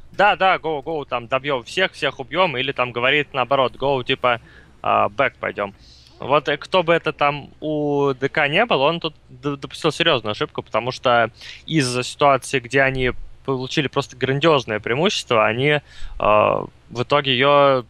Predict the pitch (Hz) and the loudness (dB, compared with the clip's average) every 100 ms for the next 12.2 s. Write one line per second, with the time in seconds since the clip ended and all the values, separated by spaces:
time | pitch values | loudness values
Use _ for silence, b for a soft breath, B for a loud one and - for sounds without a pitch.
0 | - 123 117 - 127 131 160 139 - 139 | -4 -4 -2 -2 0 2 2 0 0 0
1 | 135 - 131 - 127 123 123 107 - 107 | 0 -6 -8 -2 -2 0 0 -2 -4 -14
2 | - - 131 131 - 117 117 110 101 B | -10 -2 -2 -2 -6 -6 -6 -8 -18 B
3 | B B - - - 147 117 104 - - | B B -20 -20 -10 -6 -6 -8 -10 -6
4 | 117 151 151 139 113 117 143 127 - 131 | -2 0 0 -2 -4 -2 0 -2 -6 -8
5 | 117 120 117 110 - 127 127 147 - 113 | -2 0 0 -2 -4 -2 0 -4 -6 -8
6 | 107 131 131 117 104 117 123 127 - B | -2 -2 0 2 2 0 -4 -4 -6 B
7 | B 131 127 143 127 113 104 - 113 110 | B -4 0 0 0 -6 -8 -10 -12 -10
8 | - 110 104 b b - 139 143 - 123 | -6 -4 -4 b b -14 -6 -6 -6 -10
9 | 120 - 147 151 120 123 - 123 127 131 | -8 -6 -6 -6 -8 -8 -6 0 2 2
10 | 127 107 104 - - - 113 - 131 127 | 2 0 -2 -10 -18 -10 -10 -8 -6 -2
11 | 151 123 127 - 123 127 - 110 113 113 | 0 0 -4 -2 -2 -2 -4 -4 -4 -8
12 | 101 | -8